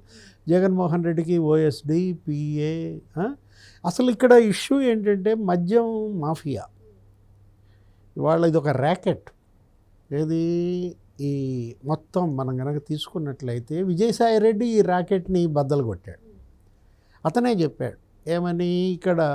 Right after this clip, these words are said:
హైదరాబాద్లో ఒక మీటింగు, విజయవాడలో ఒక మీటింగ్, ఇక్కడ జర్నలిస్ట్ కాలనీలో, అక్కడ తన విల్లాలో ఆ మీటింగులకి వీళ్ళు హాజరయ్యారు అని వీళ్ళ పేర్లు కూడా ఆయనే మరి చెప్పిన నేపథ్యంలో ధనుంజయ రెడ్డి, కృష్ణమోహన్ రెడ్డి, వాసుదేవరెడ్డి,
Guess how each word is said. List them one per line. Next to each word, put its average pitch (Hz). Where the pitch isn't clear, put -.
హైదరాబాద్లో 165
ఒక 139
మీటింగు, 165
విజయవాడలో 180
ఒక 160
మీటింగ్, 120
ఇక్కడ 147
జర్నలిస్ట్ 156
కాలనీలో, 151
అక్కడ 156
తన 139
విల్లాలో 151
ఆ 196
మీటింగులకి 214
వీళ్ళు 202
హాజరయ్యారు 127
అని 202
వీళ్ళ 214
పేర్లు 247
కూడా 254
ఆయనే 233
మరి 196
చెప్పిన 185
నేపథ్యంలో 156
ధనుంజయ 156
రెడ్డి, 170
కృష్ణమోహన్ 156
రెడ్డి, 151
వాసుదేవరెడ్డి, 147